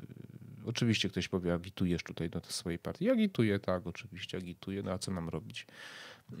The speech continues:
E, zachęcam do zapoznania się z naszym programem, zachęcam do poczytania trochę fajnych książek na te tematy.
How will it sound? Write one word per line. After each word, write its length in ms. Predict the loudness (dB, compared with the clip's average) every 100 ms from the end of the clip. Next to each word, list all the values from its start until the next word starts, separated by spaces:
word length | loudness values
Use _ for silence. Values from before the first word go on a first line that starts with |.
| 2
E, 560 | 4 4 4 2 2
zachęcam 580 | 2 4 4 4 0 -2
do 180 | -2 -2
zapoznania 560 | -2 -2 -2 0 0
się 140 | 2 0
z 40 |
naszym 260 | 2 2 0
programem, 520 | -2 -2 0 0 -2
zachęcam 560 | -4 -2 -2 -2 -4 -2
do 580 | -2 -2 -2 -6 -8 -10 -4
poczytania 560 | -2 -2 0 0 0
trochę 280 | -4 -8 -8
fajnych 320 | -4 -2 -2
książek 360 | -2 0 2 2
na 120 | 2
te 120 | 0
tematy. 540 | 0 0 0 -2 -4